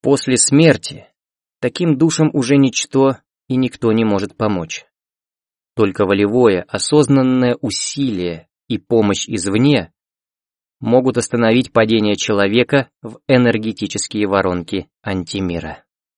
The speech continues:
Как вы узнаете из третьей нашей книги, опыт внедрения разума в человеческое сознание был очень непрост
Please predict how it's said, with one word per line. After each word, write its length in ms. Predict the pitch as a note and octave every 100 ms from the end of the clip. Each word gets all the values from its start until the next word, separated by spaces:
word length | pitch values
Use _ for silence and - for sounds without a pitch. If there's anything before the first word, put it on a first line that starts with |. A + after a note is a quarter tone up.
| _
Как 220 | - F#3
вы 100 | D#3+
узнаете 600 | D#3 B2 D#3 E3 D3+ -
из 260 | C#3 D3 -
третьей 500 | - D3 C#3 B2+ B2
нашей 340 | B2 B2+ A#2
книги, 540 | G#2 A#2 D#3 D3 A2 - _ _ _ _ _
опыт 300 | E3+ E3 E3
внедрения 640 | A#2+ C3 A#2+ C#3+ D3 B2+
разума 440 | B2 C#3 B2+ B2+ A#2+
в 80 | -
человеческое 760 | - A#2+ A#2+ C3 - - A2+
сознание 720 | G#2+ A#2 G#2+ B2 C#3+ D3 D3+ C#3+
был 260 | B2 B2+ -
очень 420 | A#2 G#2 A2+ A2
непрост 680 | A2 - G#2+ G2 G2+ - _